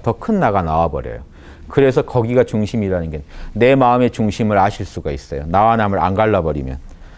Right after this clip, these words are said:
그러면요, 천지 만물은 다 내 안의 일이니까 내가 모를 것도 없어요. 자, 여기서 한 걸음 더 나갑니다. 유교는. 지금 바냐바라미를 말하는 거죠, 불교에서. 이 유교에서 한 번, 유교에서는 지금 이걸 어떻게 설명하냐면, 한 걸음 더 나가서,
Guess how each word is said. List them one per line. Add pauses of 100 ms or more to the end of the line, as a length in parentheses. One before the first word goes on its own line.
(340)
그러면요,
천지
만물은
다
내
안의
일이니까
내가
모를
것도
없어요.
자, (320)
여기서
한
걸음
더
나갑니다. (180)
유교는. (1120)
지금
바냐바라미를
말하는
거죠,
불교에서. (420)
이
유교에서
한
번,
유교에서는
지금
이걸
어떻게
설명하냐면,
한
걸음
더
나가서,